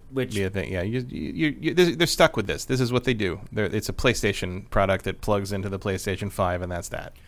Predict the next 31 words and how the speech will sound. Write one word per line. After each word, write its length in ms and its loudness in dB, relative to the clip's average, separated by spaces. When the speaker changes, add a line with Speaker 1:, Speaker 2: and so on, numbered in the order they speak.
Speaker 1:
I 40 -4
Speaker 2:
Like, 40 0
Speaker 1:
mean, 120 6
Speaker 2:
they 40 10
Speaker 1:
they 60 12
Speaker 2:
were 60 12
Speaker 1:
did, 80 10
Speaker 2:
never 220 12
gonna 140 8
make 160 6
a 80 2
Quest 420 -2
Speaker 1:
they 60 -10
did 100 -6
Speaker 2:
competitor. 320 4
Speaker 1:
find 180 6
a 40 2
way 160 0
to 80 2
do 160 2
it 80 2
with 260 -2
the 160 0
Wii 280 0
U 120 -2
gamepad, 560 -4
though, 280 -10
to 100 0
stream 240 0
the 100 0
video 440 -4